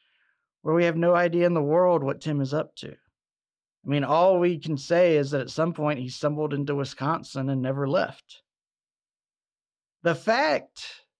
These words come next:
too, that Tim shut down his, well, the fact that Tim took out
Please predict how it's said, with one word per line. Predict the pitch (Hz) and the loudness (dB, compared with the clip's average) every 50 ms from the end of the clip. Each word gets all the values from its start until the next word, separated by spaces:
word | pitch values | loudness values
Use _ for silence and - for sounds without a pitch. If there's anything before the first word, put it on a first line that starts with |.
| _ _ _ _ - | _ _ _ _ -14
too, | - - 196 180 165 147 139 135 131 127 | -6 0 2 4 4 4 4 2 0 0
that | 123 135 135 139 | -2 -4 -4 -4
Tim | - 170 170 175 180 175 170 165 165 160 156 151 - | -2 0 4 4 4 4 2 0 -4 -4 -6 -8 -10
shut | - - - - 202 208 - | -12 -8 -2 0 2 2 2
down | - 180 185 175 165 165 | 2 2 2 2 0 -2
his, | 156 143 - - - - | -4 -6 -8 -10 -10 -4
well, | 165 156 147 139 135 135 - _ _ _ _ _ _ _ | 0 2 2 2 0 -2 -6 _ _ _ _ _ _ _
the | - - | -8 -6
fact | 139 - 220 220 220 208 - 180 | -4 0 0 0 0 0 -2 -4
that | 180 170 - | -6 -6 -6
Tim | - - 185 180 180 175 170 160 160 156 147 139 139 _ _ _ _ _ _ _ _ _ _ _ _ _ _ _ _ _ _ _ _ - | -4 0 2 4 4 4 4 2 0 -2 -4 -6 -8 _ _ _ _ _ _ _ _ _ _ _ _ _ _ _ _ _ _ _ _ -4
took | - 196 175 170 - | 0 0 2 2 2
out | 180 170 160 156 151 147 - - | 2 2 4 4 2 2 0 -6